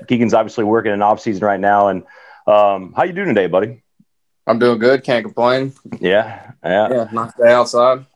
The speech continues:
Speaker 2: Pretty nice.
Speaker 1: Yeah, exactly. Well, yeah, you guys get the nice day outside. It's like thirty degrees here, so I'm chilling in Indiana while you guys are enjoying, enjoying life down south. Um, but so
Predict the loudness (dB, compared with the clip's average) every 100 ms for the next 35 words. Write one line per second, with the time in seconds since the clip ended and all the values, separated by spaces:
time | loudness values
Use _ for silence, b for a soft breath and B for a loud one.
0 | _ -8 -4 0 0 -2 -8 _ -6 0
1 | 2 4 2 0 -2 -4 0 0 0 -2
2 | -8 -4 -4 0 0 2 2 0 -2 -6
3 | -2 0 0 0 0 0 0 0 2 0
4 | -2 0 0 0 -12 -8 -6 -2 0 0
5 | 0 -2 -2 -2 -2 -2 -2 -2 -2 -2
6 | -2 0 0 -2 -6 -12 -2 0 0 0
7 | 0 0 -4 -4 0 2 2 0 B B
8 | B B B B 2 4 4 0 -6 -6
9 | 0 0 2 0 0 -2